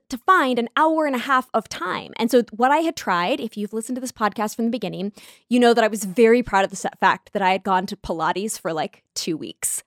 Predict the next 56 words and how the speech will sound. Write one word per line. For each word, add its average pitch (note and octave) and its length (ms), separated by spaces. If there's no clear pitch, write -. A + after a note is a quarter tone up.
when - 260
I F3+ 80
launched F3 300
this - 120
podcast. - 420
Yeah, F#3 200
that, - 180
that G3+ 280
lasted, F#3 360
like, E3 140
another F3 220
two - 160
weeks E3 180
and E3 100
then D3+ 80
I C#3+ 60
was C#3+ 120
done E3+ 100
with C#3 80
that. - 140
But C4 240
that B3 220
was D4+ 120
an - 120
hour-long A#3 420
Pilates F#3 380
class, G3+ 400
and A#3+ 140
I B3+ 80
left G3+ 320
the D#4+ 80
house G3 460
and A#3+ 100
I B3+ 40
got A#3+ 160
back. C#4 140
So F4 300
it F4 100
was, B4 280
like, A#4 300
an F#4 60
hour F#4 240
and F4+ 80
a F4 160
half, - 180
you A#3+ 80
know, C#4 60
two D#4+ 220
hours D4 400
that A#3+ 120
I A3+ 140
was A#3 220
out G3 260
of F3 320
the G3 120
office. - 420